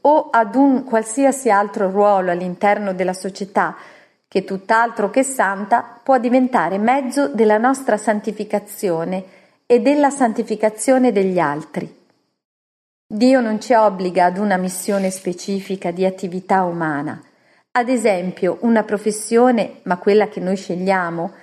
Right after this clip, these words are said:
anche se non è quella che magari lui avrebbe ritenuto la più adatta, egli vorrebbe che la svolgessimo al meglio. Missione di madre e padre,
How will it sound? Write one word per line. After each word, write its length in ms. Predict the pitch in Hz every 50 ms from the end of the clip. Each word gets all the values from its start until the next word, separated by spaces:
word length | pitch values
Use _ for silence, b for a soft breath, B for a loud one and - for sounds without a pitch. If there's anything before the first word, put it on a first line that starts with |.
| B B B B _
anche 320 | _ 240 285 349 339 - 277
se 180 | 262 - -
non 200 | 214 196 190 190
è 100 | 208 226 226
quella 300 | - 233 214 220 208 196
che 140 | 214 214 190
magari 420 | 180 180 175 202 208 208 196 180
lui 220 | 185 196 220 208
avrebbe 440 | 185 175 175 196 202 208 202 185 190
ritenuto 580 | 180 185 185 185 208 180 170 190 220 214 - 185
la 120 | 165 170
più 160 | 175 - 208
adatta, 680 | 190 185 170 175 160 151 151 - - - 196 196 B B B B B B B B B B B
egli 480 | _ - 285 330 349 339 330 330 339 330
vorrebbe 640 | 247 247 247 240 247 247 240 247 240 220 262 269
che 120 | 269 262 233
la 120 | 208 208
svolgessimo 760 | 202 208 208 208 208 196 202 262 285 277 285 - - 262 254 240
al 100 | 220 220
meglio. 560 | 208 196 185 160 160 170 175 175 175 180 185 - _ _ _ _ _ _ _ _ _ _ _ _ _ _ _ _ -
Missione 520 | 214 226 208 - - 254 262 277 262 262 208
di 100 | 190 202
madre 420 | 196 196 208 214 214 196 208 202
e 60 | 208 208
padre, 580 | 208 285 277 254 208 185 170 185 180 175 180